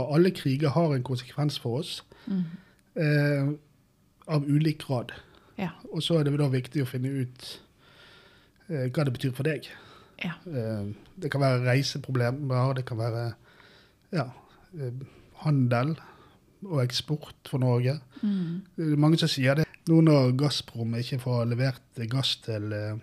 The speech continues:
Speaker 1: Europa, så
Speaker 2: Mm.
Speaker 1: vil det være en god butikk for Norge, for da kan vi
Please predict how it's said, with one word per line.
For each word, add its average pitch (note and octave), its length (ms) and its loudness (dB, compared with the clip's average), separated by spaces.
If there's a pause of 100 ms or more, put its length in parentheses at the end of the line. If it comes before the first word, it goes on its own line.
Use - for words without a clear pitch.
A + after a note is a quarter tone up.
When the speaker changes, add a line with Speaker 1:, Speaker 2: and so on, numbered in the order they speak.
(140)
Speaker 1:
Europa, D3+ 520 0
så F#3 220 0
Speaker 2:
Mm. - 60 4
Speaker 1:
vil C3 320 2
det C#3 140 0
være A#2+ 180 0
en A2+ 360 -6 (480)
god C3+ 200 0
butikk B2+ 320 -6
for - 180 -10
Norge, A#2 400 -4 (100)
for - 120 -14
da C3+ 80 -4
kan A#2+ 180 -4
vi B2 180 2